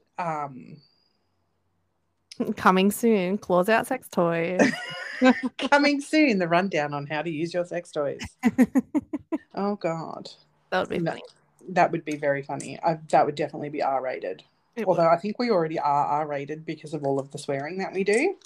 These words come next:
Speaker 2: Mm, probably. <laughs> That's fine.
Speaker 1: Um, <laughs> so it's been an interesting couple of weeks.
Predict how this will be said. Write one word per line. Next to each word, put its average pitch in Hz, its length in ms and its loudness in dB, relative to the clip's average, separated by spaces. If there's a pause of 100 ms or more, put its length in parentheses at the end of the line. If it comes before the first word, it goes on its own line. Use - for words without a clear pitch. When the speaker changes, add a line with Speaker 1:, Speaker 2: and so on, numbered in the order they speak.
(240)
Speaker 2:
Mm, 185 420 -6
probably. 202 420 -6 (200)
<laughs> - 200 -16
That's 240 800 0
fine. 196 460 6 (220)
Speaker 1:
Um, 214 140 6 (680)
<laughs> - 140 4 (1200)
so 294 120 2
it's 294 120 2
been 320 220 2
an 427 140 -2
interesting 190 580 -4
couple 160 300 -6
of 147 120 -8
weeks. - 600 -8